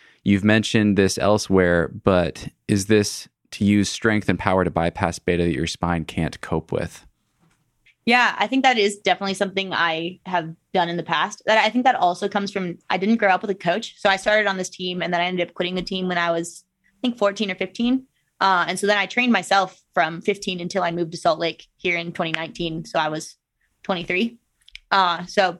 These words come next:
Speaker 2: trained completely by myself. And I think training those, like, specific movements and without having somebody setting it for you and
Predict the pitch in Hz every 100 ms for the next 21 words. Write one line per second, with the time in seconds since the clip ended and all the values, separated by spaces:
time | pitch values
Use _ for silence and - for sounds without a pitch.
0 | - 285 254 233 240 294 262 247 233 240
1 | 233 214 202 202 233 - _ _ _ _
2 | _ - - 277 269 262 233 214 196 -
3 | - 226 214 208 240 226 240 226 175 180
4 | 190 180 180 175 208 208 202 202 190 165
5 | 180 208 202 196 202 196 185 180 180 175
6 | - 180 165 165 165